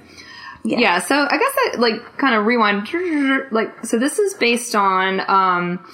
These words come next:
Speaker 2: a spin-off of the Archie comics. So, like,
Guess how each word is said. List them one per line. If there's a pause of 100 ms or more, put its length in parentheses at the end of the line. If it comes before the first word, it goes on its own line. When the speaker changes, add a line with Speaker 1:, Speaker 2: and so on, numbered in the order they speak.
(420)
Speaker 2:
a
spin-off
of
the
Archie
comics.
So,
like,